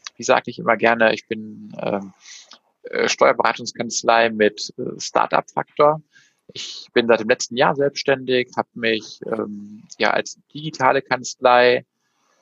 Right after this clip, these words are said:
ähm, selbstständig gemacht. Ähm, dementsprechend hat auch viel zu tun mit, mit, mit, mit Shops, mit, mit,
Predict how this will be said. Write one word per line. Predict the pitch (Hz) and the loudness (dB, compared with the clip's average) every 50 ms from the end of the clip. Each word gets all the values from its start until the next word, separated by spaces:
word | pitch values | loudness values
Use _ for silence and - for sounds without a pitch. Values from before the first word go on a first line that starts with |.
| _ _ _ _ _ - - | _ _ _ _ _ -8 0
ähm, | - 120 117 113 117 117 117 117 117 117 113 | 2 2 2 2 0 -4 -6 -8 -8 -8 -2
selbstständig | - 123 120 - - - - 127 123 123 120 | 2 2 2 2 0 -4 -4 -2 -2 -4 -2
gemacht. | - 123 117 117 117 120 123 120 - - _ _ - - - | -2 -2 2 2 2 2 2 0 -6 -18 _ _ -12 -6 -2
Ähm, | - 110 110 110 107 104 104 107 107 107 104 104 107 107 107 - - _ _ _ _ _ _ _ _ _ _ _ _ _ _ _ _ _ _ _ _ _ _ _ _ _ - - | -2 -2 -2 -4 -8 -10 -10 -10 -10 -10 -12 -12 -14 -14 _ -12 -12 _ _ _ _ _ _ _ _ _ _ _ _ _ _ _ _ _ _ _ _ _ _ _ _ _ -4 0
dementsprechend | - 135 139 131 - - 147 139 147 | 0 2 2 2 2 2 2 2 2
hat | 139 123 | 2 2
auch | 113 | 2
viel | - - 165 165 | 0 -2 -6 -4
zu | - 139 | -4 -4
tun | - - - 151 151 147 | -4 -4 -4 -4 -4 0
mit, | 139 127 123 - - | 0 0 0 0 -2
mit, | - 113 110 - 127 | -2 -4 -4 -2 -4
mit, | 113 110 - 123 117 | -6 -4 -6 -6 -6
mit | 120 104 - | -8 -8 -4
Shops, | - - 170 170 - - - - - - - | 2 2 2 2 0 -8 -12 -12 -12 -12 -6
mit, | 123 120 113 - - - - | -2 -2 -2 -2 -4 -10 -4
mit, | 113 107 107 _ - - - - - | -4 -4 -4 _ -8 -10 -10 -10 -8